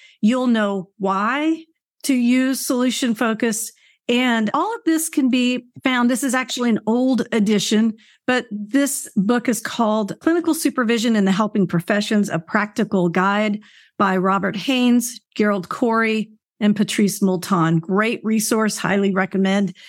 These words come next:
And I get a lot of what I teach in the forty-hour training from this book and several others, but this is a good one. I like this book a lot.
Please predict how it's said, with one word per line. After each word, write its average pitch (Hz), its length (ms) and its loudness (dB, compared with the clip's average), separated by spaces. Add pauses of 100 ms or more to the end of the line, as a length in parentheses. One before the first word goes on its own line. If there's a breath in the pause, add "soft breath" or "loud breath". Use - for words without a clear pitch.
(240 loud breath)
And 226 580 2
I 208 120 -2
get 220 140 -2
a 214 40 0
lot 214 460 0 (100)
of 202 160 -2
what 202 340 0
I 196 260 -2
teach - 380 -2
in 226 80 4
the 208 60 4
forty-hour 190 560 2
training 202 600 2 (160)
from 214 180 4
this 214 240 0
book 220 320 -2 (100)
and 220 340 2 (220)
several 240 420 0
others, 170 380 0
but - 180 -2
this 202 220 0
is 190 140 2
a 190 60 4
good 170 220 0
one. 156 180 2
I 170 140 2
like 180 240 0
this 165 180 0
book 165 180 -2
a 165 60 2
lot. 160 300 0